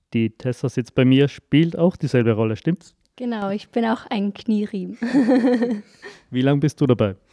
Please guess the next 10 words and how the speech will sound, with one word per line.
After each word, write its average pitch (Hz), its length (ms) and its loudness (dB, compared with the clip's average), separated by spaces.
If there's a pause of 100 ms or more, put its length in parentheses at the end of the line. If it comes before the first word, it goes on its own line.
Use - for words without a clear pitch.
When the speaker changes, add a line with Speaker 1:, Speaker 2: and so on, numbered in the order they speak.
(420)
Speaker 2:
Ich - 180 -8
bin 285 140 4
jetzt 254 180 2
in 226 60 0
der 208 100 -4
dritten 240 300 -6
Klasse 208 420 -8
und 202 240 -12
bin 240 280 -4 (100)
eigentlich 233 500 -6